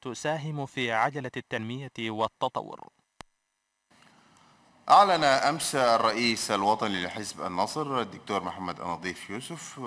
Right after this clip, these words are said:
Speaker 2: أعلن الانطلاقة الرسمية لحملة كلنا مع الجمهورية الرابعة الحملة بدأت بحي بوط البقرة بالدائرة السابعة وسط حشد كبير من مناضلي الحزب وسكان الدائرة. محمد حسن آدم.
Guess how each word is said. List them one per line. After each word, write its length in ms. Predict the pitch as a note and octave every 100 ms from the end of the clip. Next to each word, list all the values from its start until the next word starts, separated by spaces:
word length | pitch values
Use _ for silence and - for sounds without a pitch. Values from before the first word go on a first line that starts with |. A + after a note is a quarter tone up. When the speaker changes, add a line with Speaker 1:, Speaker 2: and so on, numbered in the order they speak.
| - -
Speaker 2:
أعلن 320 | A2+ F#2+ F2
الانطلاقة 640 | E2 E2+ D2+ - F#2+ -
الرسمية 640 | F2+ F2 - G#2+ G2 G#2+ - - - - -
لحملة 560 | G2+ G2+ G2+ C#3 C3 G#2+ - -
كلنا 420 | B2+ A2 G2 F#2+
مع 160 | F2+
الجمهورية 520 | F2 D#2+ F2 F2 F#2+ F#2+
الرابعة 760 | - F#2 G2 E2+ F2+ - - - - - -
الحملة 840 | F#2+ G2 F#2 - C3 G#2+ F#2 F#2 E2
بدأت 520 | E2 F2 - G#2+ - A#2+
بحي 500 | G#2+ F#2 F#2 C#3 B2
بوط 280 | F2+ -
البقرة 420 | E2+ D#2+ F2 F2 A#2
بالدائرة 540 | A2+ F#2 F#2 F2+ F2 -
السابعة 640 | - A#2 F#2 D2+ - A1+
وسط 280 | F2 - E2+
حشد 320 | - A2+ G2
كبير 420 | E2+ D2+ E2+ A#2+ B2
من 160 | F#2+
مناضلي 560 | E2+ E2 E2 D#2+ E2 -
الحزب 520 | D#2+ - C3 D3+ -
وسكان 580 | F#2+ F2+ E2 - D#2+ D2+ -
الدائرة. 360 | E2 C#2+ C2+ - -
محمد 400 | - B2 E2+ -
حسن 380 | F2+ - F#2 - -
آدم. 160 | F2